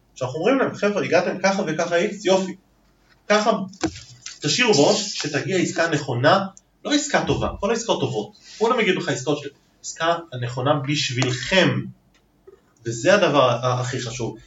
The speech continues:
ואז באנו ואמרנו, "רגע, אנשים פה לא מבינים." ואז הקמנו את החברה לתכנון פיננסי, כדי להיות שירות לאנשים שיש להם כסף להשקיע. עצרו, לפני שאתם משקיעים, עצרו שנייה. תכננו מה אתם רוצים מהחיים שלכם.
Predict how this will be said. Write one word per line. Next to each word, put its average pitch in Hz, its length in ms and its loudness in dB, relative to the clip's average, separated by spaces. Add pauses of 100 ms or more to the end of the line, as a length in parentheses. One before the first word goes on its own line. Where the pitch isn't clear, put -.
(240)
ואז 170 280 4
באנו 190 260 0
ואמרנו, 175 260 2
"רגע, 208 260 -2
אנשים 170 280 -10
פה 185 120 -6
לא 170 140 0
מבינים." 226 420 0 (800)
ואז 185 360 2
הקמנו 202 320 0
את 208 40 -4
החברה 180 320 0
לתכנון 175 360 -4
פיננסי, 135 600 -2 (840)
כדי 135 520 2
להיות 139 580 2 (300)
שירות 175 540 0
לאנשים 151 380 -4
שיש 190 220 -2
להם 196 200 -4
כסף 202 280 -2
להשקיע. 196 380 2 (120)
עצרו, 277 340 2
לפני - 280 2
שאתם 359 200 -6
משקיעים, 233 280 0
עצרו 254 280 0
שנייה. 330 400 4 (720)
תכננו 175 480 2
מה 269 80 4
אתם 277 200 -2
רוצים 262 220 -2
מהחיים 254 280 2
שלכם. 285 360 0